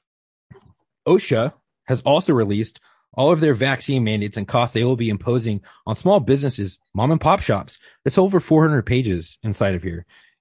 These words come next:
And, um, that's to, in my opinion, to bankrupt these small businesses, to have the major corporations come in, come in, take over. So now you are more dependent upon the government and these major corporations for all your goods and services,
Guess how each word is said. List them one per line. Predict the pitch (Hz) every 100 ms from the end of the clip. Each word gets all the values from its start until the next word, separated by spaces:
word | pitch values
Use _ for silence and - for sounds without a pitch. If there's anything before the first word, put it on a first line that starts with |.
| _
And, | 139 135 135 127
um, | 127 123 117 120 _ _ _ _ _ _ _
that's | 135 165 -
to, | 180 165 -
in | - 139
my | 110 147
opinion, | - 127 113 131
to | 151
bankrupt | 104 110 139 190 104 104
these | - 107
small | - 120
businesses, | 127 107 107 101 107 - - _ -
to |
have | 120 117
the | 110
major | 104 127 160
corporations | 170 170 135 120 131
come | - 98
in, | 101 95 _ _ _
come | - 98
in, | 131 165
take | 165 -
over. | 117 123
So | 135
now | 104 147 151 139 _
you | 131 135
are | 123
more | 110 117
dependent | 123 139 139 127
upon | 110 - 135 117 127 _
the | 123
government | 98 95 101 104
and | 104
these | 98
major | 101 95
corporations | - 101 - 139 175 117 120 _ _ _
for | 180 180
all | 139 139
your | 143
goods | 120 107 107
and | 104
services, | 147 139 104 104